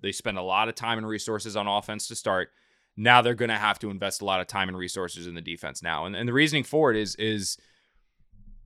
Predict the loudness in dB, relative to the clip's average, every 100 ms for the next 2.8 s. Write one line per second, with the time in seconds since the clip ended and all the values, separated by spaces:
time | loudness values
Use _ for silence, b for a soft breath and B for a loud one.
0 | 4 8 10 8 6 6 6 2 0 0
1 | -2 -14 -16 -20 _ 0 2 2 4 4
2 | 4 4 4 2 -4 -2 0 0